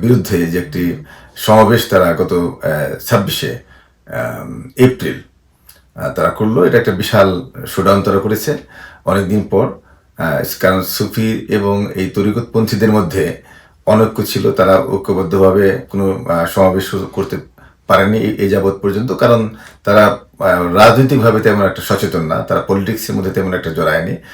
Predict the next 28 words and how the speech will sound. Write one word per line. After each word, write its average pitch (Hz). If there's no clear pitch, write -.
বিক্ষিপ্তভাবে 110
দু 101
একটা 95
সংগঠন 90
বা 87
দু 87
একজন 87
দরবার 87
শরীফ, 123
আহ, 80
তারা 85
জড়িয়েছে, 95
কিন্তু 85
overall 120
<clears throat> 143
বাংলাদেশের 92
যে 90
সুফি, -
আম, 78
সমাজ, 95
তারা 92
কিন্তু 95
রাজনৈতিকভাবে 101
তেমন 107
একটি -
সক্রিয় -
ভূমিকা 101
রাখেনি। -